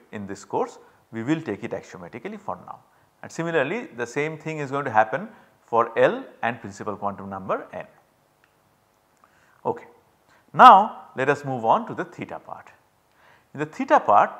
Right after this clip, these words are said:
this here is the equation and you know the solution already.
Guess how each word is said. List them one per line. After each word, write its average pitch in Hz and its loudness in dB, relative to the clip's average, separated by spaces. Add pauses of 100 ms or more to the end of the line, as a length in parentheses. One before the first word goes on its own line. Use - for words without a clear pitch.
this 120 -10
here 113 -2
is 104 -8
the 113 -8
equation 113 -6 (480)
and 117 -8 (540)
you 147 -8
know 165 -2
the 143 -2
solution 101 -8
already. 85 -16